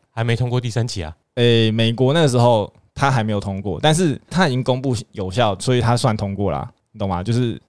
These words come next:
Speaker 2: 那一，那一年的，二零二年的十二月三十号，它已经通过了三期，但是你不能以传统的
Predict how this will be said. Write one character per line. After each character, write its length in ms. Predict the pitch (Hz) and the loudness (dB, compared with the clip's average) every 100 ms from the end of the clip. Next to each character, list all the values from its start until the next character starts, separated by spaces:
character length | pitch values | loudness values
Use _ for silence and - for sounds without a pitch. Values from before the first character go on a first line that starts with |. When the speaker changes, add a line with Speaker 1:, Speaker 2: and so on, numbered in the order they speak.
| - | -8
Speaker 2:
那 120 | 131 | -4
一， 80 | 127 | -2
那 100 | 147 139 | 0 0
一 40 | |
年 260 | 127 104 98 | 0 -2 -4
的， 80 | - | 0
二 140 | - | 2
零 100 | 120 | 2
二 60 | 127 | 0
年 140 | 107 | 0
的 60 | 104 | -2
十 160 | - | -2
二 100 | 104 | -2
月 220 | 110 104 - | 0 0 -4
三 200 | - 104 | -6 -6
十 100 | 98 | -2
号， 220 | 90 90 - | -2 -2 -2
它 120 | 117 | -2
已 20 | |
经 100 | 110 | -2
通 200 | 107 104 | -2 -4
过 120 | 107 | -2
了 60 | 92 | -2
三 180 | - 92 | -4 -6
期， 200 | - - _ - | -10 -14 _ -6
但 120 | 127 | -2
是 140 | 131 | 0
你 160 | 117 95 | 0 -2
不 140 | 135 | -2
能 120 | 123 110 | -2 -2
以 240 | 92 87 - | -6 -10 -16
传 240 | - 98 104 | -12 -6 -4
统 180 | 110 92 | -4 -4
的 260 | 82 71 | -8 -10